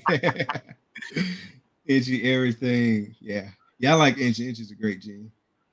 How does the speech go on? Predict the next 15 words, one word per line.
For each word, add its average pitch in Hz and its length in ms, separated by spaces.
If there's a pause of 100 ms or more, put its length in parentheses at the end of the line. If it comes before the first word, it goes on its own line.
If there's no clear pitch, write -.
(2000)
So, 139 680 (1700)
what's 151 240
your 170 100
favorite 131 420
memory 113 600 (160)
about 110 360
kind 120 160
of, 110 80
like, 110 180
your, 110 80 (100)
your 117 100
journey 113 400
with 107 140
the - 80
reptiles? 107 640